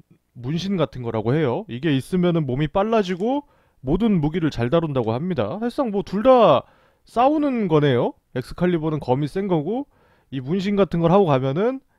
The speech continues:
이제 내가 강해진다 이런 거죠. 이러면 이게 더 좋을 것 같은데? 간달브로 가겠습니다. 데스노트랑 이매진 브레이커. 이매진 브레이커 잠깐만요. 찾아볼게요.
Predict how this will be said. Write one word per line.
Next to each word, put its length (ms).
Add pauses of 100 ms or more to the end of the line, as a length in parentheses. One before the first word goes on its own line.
이제 120
내가 260
강해진다 380
이런 180
거죠. 180
이러면 300
이게 120
더 80
좋을 200
것 80
같은데? 300 (2000)
간달브로 440
가겠습니다. 460 (1200)
데스노트랑 920 (440)
이매진 480
브레이커. 320
이매진 420
브레이커 260
잠깐만요. 520
찾아볼게요. 580